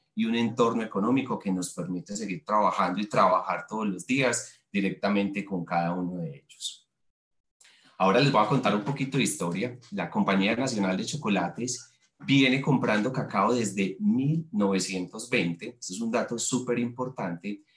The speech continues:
y desde mil novecientos cincuenta y ocho se crea el área de compras y fomento agrícola que permite el desarrollo e innovaciones para el sector cacaotero,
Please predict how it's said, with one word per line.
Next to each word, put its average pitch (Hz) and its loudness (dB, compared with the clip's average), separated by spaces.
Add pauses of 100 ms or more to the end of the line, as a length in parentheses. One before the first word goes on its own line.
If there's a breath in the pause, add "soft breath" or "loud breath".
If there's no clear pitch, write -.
(260 soft breath)
y 147 6
desde 123 4
mil 139 6
novecientos 143 2
cincuenta 151 0
y 165 4
ocho 135 0 (180)
se 98 -4
crea 101 0
el 110 0
área 120 2
de 82 -2
compras 110 -2
y 107 -4
fomento 90 -4
agrícola 101 -2 (360)
que 107 0
permite 101 0
el 120 2
desarrollo 101 0
e 123 2
innovaciones 104 0
para 87 -6
el 85 -4
sector - -14
cacaotero, 85 -2